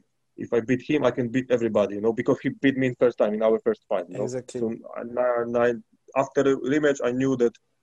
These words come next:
Speaker 1: ev-, the, the, the, the, not sky is the limit, but your mind is the limit, and everything is in your head. And I just, you know, uh,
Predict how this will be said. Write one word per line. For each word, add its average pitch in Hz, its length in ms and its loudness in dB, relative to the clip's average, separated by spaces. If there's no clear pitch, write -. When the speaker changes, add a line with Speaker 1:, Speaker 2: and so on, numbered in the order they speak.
Speaker 1:
ev-, 139 240 0
the, 117 400 -4
the, 127 380 2
the, 127 160 2
the, 117 120 -8
not 143 240 2
sky 143 260 2
is 131 120 0
the 120 100 2
limit, 135 220 0
but 117 140 2
your 123 140 0
mind 127 260 2
is 107 120 -2
the 98 80 0
limit, 92 280 -8
and 107 140 -8
everything 127 420 -2
is 117 100 -2
in 113 60 -2
your 107 180 0
head. 107 160 -2
And 107 240 -4
I 117 120 4
just, 117 240 2
you 117 60 0
know, 113 320 2
uh, 104 440 0